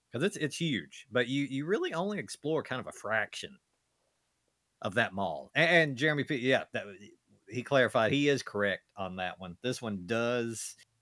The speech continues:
the other Silent Hill games would use, you know, they would let you travel a little bit, but you'd find, like, you know, "Oh, here's a, you know, collapsed part of the street. I can't go any further."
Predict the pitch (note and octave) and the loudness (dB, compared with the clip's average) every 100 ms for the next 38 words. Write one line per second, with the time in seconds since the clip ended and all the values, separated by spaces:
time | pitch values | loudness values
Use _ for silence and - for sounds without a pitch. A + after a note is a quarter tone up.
0 | _ - A3 A3 - G3+ F#3+ F3+ F#3 E3+ | _ 4 6 6 4 4 4 2 2 2
1 | E3+ D3+ - C#3 A2 A#2+ B2+ B2 B2+ B2+ | 0 -2 -2 -4 -2 0 2 2 0 -2
2 | A2+ A#2 A2 G2+ A2 B3+ G4+ D#4 A3 G3 | -6 -6 -2 -2 2 2 4 2 0 4
3 | D#3+ D3 B2+ A2 D#2 C#2+ - A2+ G#2+ G2 | 6 6 4 2 0 -8 -6 -6 -4 -2
4 | G2 E2+ E2+ - C2 B1+ _ G2+ G2+ F#2+ | -2 -4 -10 -14 -20 -20 _ -6 -4 0
5 | A2+ G#2 G2+ E2+ G2+ E2+ - G2 A#2+ A#2+ | 0 0 -4 -6 -12 -12 -8 0 0 0
6 | - - A#2 G#2+ - - B2+ A#2 G#2+ G2+ | -4 0 0 0 -4 -8 -8 -6 -6 -4
7 | A2+ G2+ G#2 F#2 - B2 A#2+ A#2 A2+ | -4 -2 -4 -4 -2 2 2 2 0